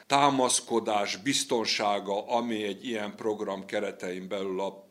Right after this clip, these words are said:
mentor és a mentorált között kialakul. A számokra visszatérve, azt szeretném elmondani, hogy eddig körülbelül olyan harminc mentorunk volt, és körülbelül olyan száz mentoráltunk.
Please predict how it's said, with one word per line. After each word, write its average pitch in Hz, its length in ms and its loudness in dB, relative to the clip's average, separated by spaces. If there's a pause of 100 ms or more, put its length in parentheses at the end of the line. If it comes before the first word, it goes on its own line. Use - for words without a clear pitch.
(240)
mentor 113 520 -2
és 95 180 -6
a 92 80 -8
mentorált 98 680 -6
között 92 380 -8
kialakul. 87 600 -6
A - 80 -20
számokra 117 680 0
visszatérve, 87 760 -10
azt 123 180 -4
szeretném 113 480 -4
elmondani, 113 500 -2
hogy 104 180 -2
eddig 104 500 -4
körülbelül 107 480 -2
olyan 90 280 -4
harminc 120 540 -4
mentorunk 110 680 -8
volt, 95 260 -8
és 85 160 -8
körülbelül 92 480 -6
olyan 85 200 -6
száz 92 400 -6
mentoráltunk. 87 960 -10